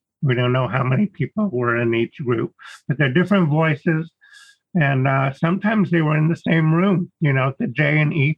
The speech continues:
people, they get together in the same room and they collaborated and they came up with the Joseph story.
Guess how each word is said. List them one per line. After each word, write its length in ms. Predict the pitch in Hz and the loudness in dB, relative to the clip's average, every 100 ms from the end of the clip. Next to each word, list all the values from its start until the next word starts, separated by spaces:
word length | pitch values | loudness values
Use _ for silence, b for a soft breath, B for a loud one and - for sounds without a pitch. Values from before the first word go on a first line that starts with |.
| - | -4
people, 480 | 170 - 139 143 - _ | -4 -2 -4 -6 -12 _
they 120 | 156 | -2
get 220 | 131 147 - | 0 -2 -4
together 420 | 131 143 185 135 | -4 -2 0 0
in 100 | 131 | 0
the 100 | 139 | -2
same 360 | - 143 135 151 | 0 0 2 2
room 340 | 165 175 185 B B B _ | 2 0 -2 B B B _
and 240 | 165 156 139 | 0 2 0
they 80 | |
collaborated 880 | 123 - 147 143 131 127 123 123 151 | -2 -2 -2 0 -2 0 0 0 -2
and 140 | 143 139 | -2 -4
they 60 | |
came 260 | - 160 135 | -4 -2 -2
up 120 | 135 | -4
with 80 | _ | _
the 160 | 170 139 | -4 -2
Joseph 420 | 165 196 - - | -2 -4 -4 -8
story. 480 | - - - - | -8 -12 -12 -12